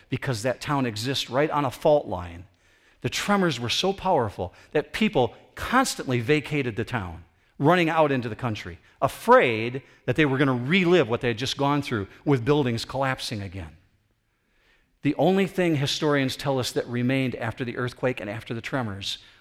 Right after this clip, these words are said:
were the pillars of the temple. So we have a sense here of Jesus saying, "I'm gonna give you permanence, stability, powerful planting.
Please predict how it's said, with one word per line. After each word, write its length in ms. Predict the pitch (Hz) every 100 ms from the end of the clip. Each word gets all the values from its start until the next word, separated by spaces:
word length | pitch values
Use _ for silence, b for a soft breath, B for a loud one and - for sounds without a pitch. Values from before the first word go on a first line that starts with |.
| -
were 140 | 117
the 100 | 98
pillars 560 | - - 147 107 95 98
of 160 | 113
the 80 | 101
temple. 420 | - 104 92 80 - _ _ _ _ b b b b
So 120 | -
we 100 | 151
have 160 | 156 135
a 60 | 120
sense 340 | - 139 -
here 180 | 131 110
of 80 | 104
Jesus 300 | 135 120 -
saying, 320 | 120 101 101 B B
"I'm 60 | 175
gonna 100 | 151
give 160 | 110
you 180 | 107 110 b _
permanence, 840 | - 170 147 104 98 - - - -
stability, 880 | - - 156 123 127 113 - 92 - b b b _ -
powerful 560 | 135 180 143 123 117
planting. 680 | - 135 127 131 113 87